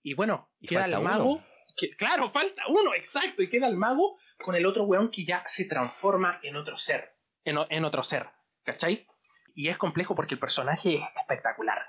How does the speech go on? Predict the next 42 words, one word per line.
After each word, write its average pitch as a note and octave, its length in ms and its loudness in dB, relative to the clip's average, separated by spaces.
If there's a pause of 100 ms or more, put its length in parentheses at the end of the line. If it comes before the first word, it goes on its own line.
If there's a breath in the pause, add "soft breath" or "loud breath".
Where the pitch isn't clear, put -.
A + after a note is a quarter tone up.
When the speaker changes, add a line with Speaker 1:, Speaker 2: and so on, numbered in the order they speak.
(140)
Speaker 1:
espectacular. B2+ 600 0 (200 loud breath)
Atrae F#3 400 0
al F#3+ 140 0
mago G#3+ 360 2
hacia G3 320 0
él, B3 400 0 (280 soft breath)
el D#3 100 0
mago F#3 220 4
le F3+ 80 4
explica G3 360 -2
que E3 140 2
él F3+ 80 0
vino G3+ 220 4
por F3 140 0
conocimiento, E3+ 1040 0 (440)
pero E3+ 160 0
el F3+ 80 4
otro, G#3 240 2
el, E3+ 120 2
el F3 180 2
malo G3+ 220 4
le F#3+ 100 4
dice, G3 220 2
"Oye, G3+ 460 2 (540)
ya D#3+ 200 -2
tienes A3 280 2
todo G#3+ 120 4
el A3 60 0
conocimiento, A3 580 2
ríndete, D3+ 720 2
ríndete. F3+ 540 2
Speaker 2:
Acepta - 460 0
tu G#2+ 100 -4
destino. - 280 -4
Speaker 1:
Acepta B3+ 360 -2
tu A#3+ 140 2
destino, E4 500 2
<laughs> - 0 -
claramente, C#4+ 460 2
acepta A#3 320 -2
tu C4+ 80 -4
destino, D4+ 500 2